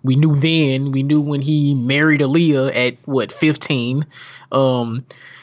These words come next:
we knew with the sex cult, like, we knew, like, we've always known. And now that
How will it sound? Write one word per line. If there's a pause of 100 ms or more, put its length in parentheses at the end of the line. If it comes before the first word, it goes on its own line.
(800)
we
knew
with
the
sex
cult,
like,
we
knew,
like,
we've
always
known. (100)
And (120)
now
that